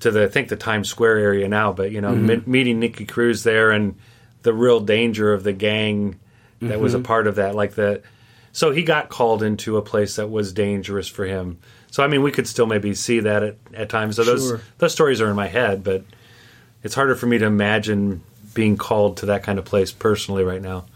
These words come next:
Speaker 1: Not that I'm not open to it, just it's harder for me to imagine.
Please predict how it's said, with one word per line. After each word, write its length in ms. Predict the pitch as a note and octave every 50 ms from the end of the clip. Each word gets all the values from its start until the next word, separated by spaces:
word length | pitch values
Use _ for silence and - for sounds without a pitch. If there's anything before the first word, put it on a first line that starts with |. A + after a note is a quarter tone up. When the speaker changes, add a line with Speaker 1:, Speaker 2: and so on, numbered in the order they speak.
| - - - _ -
Speaker 1:
Not 160 | B2 A#2+ A#2+
that 100 | - A#2
I'm 120 | A2 G#2+ G2
not 160 | G2+ F#2+ F#2
open 260 | G2 G#2 G#2 - G2 F2+
to 120 | - G2+
it, 80 | G2+ F#2+
just 320 | F2+ G2+ F#2+ - - - - - - - - - - - - - - - - - - -
it's 140 | - G2+ -
harder 220 | - A#2+ A2+ G#2+ G2+
for 120 | - A2
me 80 | G#2 G2+
to 60 | G2+
imagine. 480 | G2 G2+ G2 G2+ G2 F2+ F#2+ F#2 F2+